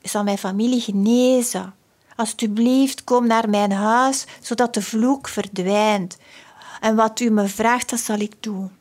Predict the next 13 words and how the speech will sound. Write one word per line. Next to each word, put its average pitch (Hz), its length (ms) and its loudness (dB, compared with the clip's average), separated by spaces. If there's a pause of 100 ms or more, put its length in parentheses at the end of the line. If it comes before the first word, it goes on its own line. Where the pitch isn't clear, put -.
(300)
Dus - 220 -18
hij, 285 200 -8 (200)
hij - 380 0
<clears throat> 247 240 4
onderhandelt. 226 800 2 (1300)
Maar 220 140 0
die, 214 260 4
die 214 200 2
christenen, 226 500 0
die 208 120 0
gaan 202 380 -2
vanzelf 233 640 -2
mee. 330 320 -2